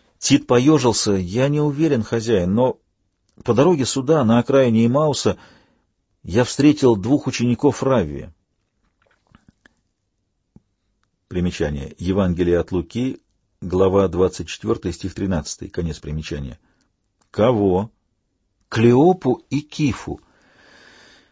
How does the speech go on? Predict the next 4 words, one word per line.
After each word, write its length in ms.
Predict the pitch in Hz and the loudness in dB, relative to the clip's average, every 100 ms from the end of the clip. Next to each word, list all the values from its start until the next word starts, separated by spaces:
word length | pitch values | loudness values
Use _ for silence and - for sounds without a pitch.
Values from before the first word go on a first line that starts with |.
| _ _ | _ _
Примечание. 600 | 90 92 101 104 85 80 | -2 0 2 2 2 -2
Существует 560 | - 113 127 - 156 151 | -4 -6 -6 0 2 2
множество 440 | 156 147 131 135 | 2 2 2 -2
предположений 720 | 131 123 135 131 120 135 120 | -2 0 2 4 4 4 2